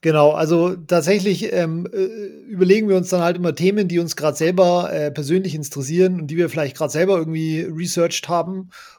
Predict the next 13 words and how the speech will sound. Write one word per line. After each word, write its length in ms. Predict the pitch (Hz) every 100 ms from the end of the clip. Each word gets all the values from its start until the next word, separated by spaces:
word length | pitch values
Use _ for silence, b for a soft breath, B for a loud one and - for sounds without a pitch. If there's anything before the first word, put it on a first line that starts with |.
| _ -
Und, 600 | 160 165 160 165 160 -
äh, 500 | 160 156 156 156 151 b b _ _ _ 208 175
ja, 240 | 165 160
einer 240 | 156 180 185
hat 160 | 185
dann 340 | 175 170 170 170
meistens 500 | 170 156 165 180 165
immer 160 | 175 165
ein 60 |
bisschen 260 | 156 - 143
mehr, 500 | 156 190 196 196 196
ähm, 680 | 175 170 170 170 165 165 175 - _ _ 196
äh, 420 | 170 160 160 160